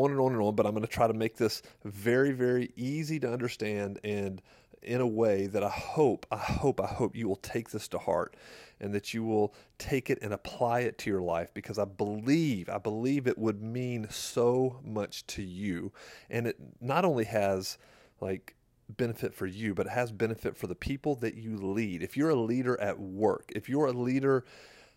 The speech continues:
at your church, if you're a leader in your family, if you're, even if you're a young man and you don't have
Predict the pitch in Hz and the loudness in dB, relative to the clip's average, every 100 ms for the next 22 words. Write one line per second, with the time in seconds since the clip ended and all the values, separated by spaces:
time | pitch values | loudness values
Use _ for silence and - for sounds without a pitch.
0 | _ _ _ _ _ - - - 127 - | _ _ _ _ _ 0 0 0 -2 -2
1 | 131 - 147 147 92 - 117 165 151 120 | -4 4 6 6 6 0 0 4 4 6
2 | 135 143 - 127 120 107 - - 127 127 | 4 4 2 0 0 -2 -4 -2 0 0
3 | 104 80 - 151 254 302 175 247 247 - | 0 -2 -2 -2 -2 -4 -4 -2 -4 0
4 | 151 113 104 117 127 139 113 113 98 92 | 2 2 2 0 0 0 0 2 0 -2
5 | 104 131 170 156 - - - 123 113 107 | -4 -4 -2 -2 -2 -8 -8 -4 0 0
6 | 104 98 | 0 -2